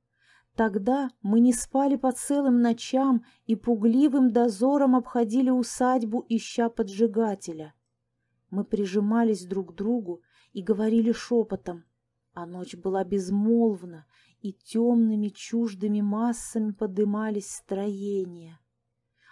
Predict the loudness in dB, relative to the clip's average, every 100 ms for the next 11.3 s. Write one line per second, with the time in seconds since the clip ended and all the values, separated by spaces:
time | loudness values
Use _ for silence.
0 | -4 2 2 2 0 2 0 2 2 4
1 | 4 4 2 0 -2 0 2 2 0 -6
2 | _ _ -8 -6 -2 -2 2 2 2 2
3 | 0 -2 0 2 2 2 2 4 4 2
4 | 0 0 0 0 2 0 -4 _ _ _
5 | _ _ -10 -10 -8 -4 -4 -2 0 2
6 | 2 0 -2 -2 -4 -12 -12 -12 -14 _
7 | _ _ _ _ -4 -4 -2 0 0 0
8 | -2 0 0 0 -2 -4 -2 -2 -4 -4
9 | 0 2 4 2 0 -2 0 2 2 2
10 | 0 -2 0 2 2 2 -2 -4 -4 -4
11 | -6 -10